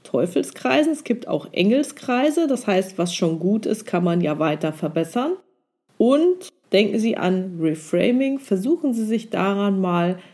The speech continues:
etwas aus einer anderen Perspektive zu sehen, um neue Möglichkeiten für Lösungen zu finden.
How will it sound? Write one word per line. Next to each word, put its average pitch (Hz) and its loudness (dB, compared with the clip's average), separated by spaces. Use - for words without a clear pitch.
etwas - -2
aus 175 -2
einer 180 -4
anderen 220 2
Perspektive 202 -4
zu 214 -2
sehen, 175 2
um 226 2
neue 180 2
Möglichkeiten 175 -2
für 190 -2
Lösungen 165 0
zu - -14
finden. 170 -4